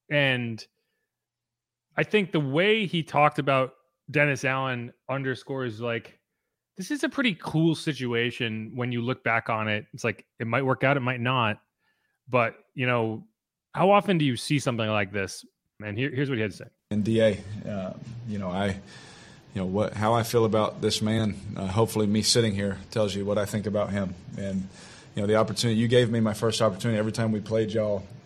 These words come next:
Speaker 2: um, you know, since, you know, we weren't on the same team, I would always tell you, "Thank you," you know, because you, you know, or in the press conference leading up to that game, I would say I was always thankful for D A because he gave me my chance.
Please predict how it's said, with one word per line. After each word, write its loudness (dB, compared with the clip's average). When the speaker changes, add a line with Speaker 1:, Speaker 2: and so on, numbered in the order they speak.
Speaker 2:
um, -8
you -6
know, -6
since, -2
you -2
know, 0
we 0
weren't 0
on 0
the -4
same -2
team, 0
I 0
would 2
always 2
tell 0
you, -2
"Thank -2
you," -8
you -6
know, -4
because -2
you, 0
you -2
know, 2
or 6
in 2
the 0
press 2
conference -2
leading 2
up 0
to -2
that 2
game, 0
I -2
would -4
say 2
I 4
was -2
always 4
thankful 0
for -8
D 0
A 6
because -2
he 0
gave 2
me 0
my 0
chance. -2